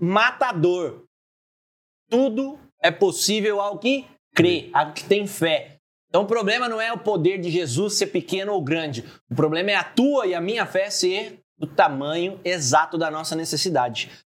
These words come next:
Como muitas vezes nossas necessidades são grandes, a nossa fé precisa ser grande. E vamos lá, né? Quando a gente fala de tamanho de fé, já fala que a fé do tamanho de um grão de mostarda, que é bem pequenininho, já move montanhas.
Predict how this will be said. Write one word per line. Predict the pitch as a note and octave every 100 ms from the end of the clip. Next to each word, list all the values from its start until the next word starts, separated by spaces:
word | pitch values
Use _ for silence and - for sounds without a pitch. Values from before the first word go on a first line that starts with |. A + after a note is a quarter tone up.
| _ -
Como | F#3+ G#3
muitas | A3 B3 G3+ D#3
vezes | F3+ D#3
nossas | D#3+ F3+ E3+
necessidades | E3+ E3 D#3 D#3 D#3 -
são | E3 C#3+
grandes, | C3 D#3+ E3 G#2+ - _ -
a |
nossa | C#3+ D3 F3+
fé | - C#3
precisa | C#3+ D3+
ser | C#3 E3+ D#3
grande. | C3 A#2 - - - -
E | C3+
vamos | C#3+ G#3 C4+
lá, | G3 C#3+
né? | D#3 D#3+ -
Quando | D3
a |
gente | D#3+
fala | - F3+
de | F3+
tamanho | F#3 E3+ E3+ G#3
de | F3+
fé, | - E3+ F#3+ A3 - _
já | C3 F3+
fala | F3+ F#3+ F#3
que | F#3
a | F3
fé | G3
do | G3
tamanho | F#3 F#3 F#3 A3+
de | A#3+
um | A3
grão | F#3 G#3 D4+
de | D4
mostarda, | C#4 A3+ - G3 F3+ E3+
que | F#3+
é |
bem | D#3 G3 B3+
pequenininho, | A3 A3+ A3 F#3+ G#3 G#3+ - _
já | D#3+ G#3
move | G3 G#3
montanhas. | A3 A3 G#3 F3+ D3+ B2+ -